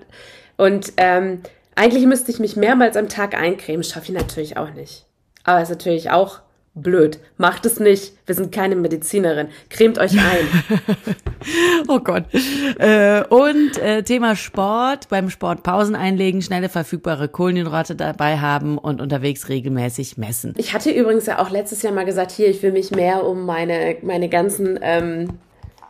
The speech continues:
Speaker 1: so, so dieses positive Denken, positive Leitsätze, Affirmation und so.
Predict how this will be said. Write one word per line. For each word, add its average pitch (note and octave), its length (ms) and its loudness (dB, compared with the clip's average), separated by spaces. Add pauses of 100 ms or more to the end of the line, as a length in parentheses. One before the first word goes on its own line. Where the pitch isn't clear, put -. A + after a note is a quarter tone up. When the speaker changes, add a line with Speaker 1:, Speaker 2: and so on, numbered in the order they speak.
(180)
Speaker 1:
so, F#3+ 120 -2
so F3+ 160 0
dieses F3+ 640 -2 (680)
positive B3 600 2
Denken, F#3 680 2
positive A#3+ 580 2
Leitsätze, F3 800 0
Affirmation A3 800 2
und F3 140 0
so. F3 240 -2